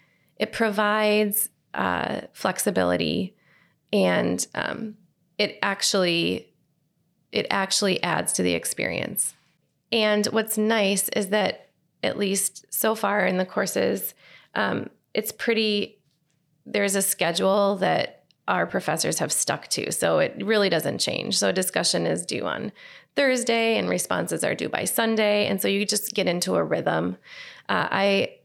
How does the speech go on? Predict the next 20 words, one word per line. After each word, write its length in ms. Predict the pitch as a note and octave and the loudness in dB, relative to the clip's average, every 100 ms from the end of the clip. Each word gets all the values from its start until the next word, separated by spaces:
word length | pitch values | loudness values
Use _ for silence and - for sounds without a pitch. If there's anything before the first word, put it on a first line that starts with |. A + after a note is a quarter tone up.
| _ _ _ _ _ _ - | _ _ _ _ _ _ -10
because 460 | G3 G#3+ - A3 G#3 | -6 -2 2 2 2
I 180 | F#3 F3+ | 0 2
have 160 | D#3+ F3+ | 0 0
not 300 | E3+ - - | 0 -2 -2
wanted 280 | F3+ - | 0 0
to 80 | - | -2
fail, 600 | F3 - - - B3 D4+ C4 C#4 - - | -6 -2 0 2 2 2 0 -2 -4 -10
<laughs> 340 | - - - | -12 -10 -4
I 80 | G#3 | 0
really 480 | G#3 G#3 G#3 G#3 G#3 | 2 2 4 4 4
have 180 | G3+ | 2
worked, 280 | F3+ E3+ E3 - | 2 -2 -2 -2
I 100 | F#3 | -2
try 260 | F#3 G3 | 0 0
to 100 | F#3+ | 2
work 240 | F3 E3+ - | 4 2 0
a 60 | |
little 200 | D#3 D#3+ | 0 2
bit 120 | E3 | 2
of 120 | - | 0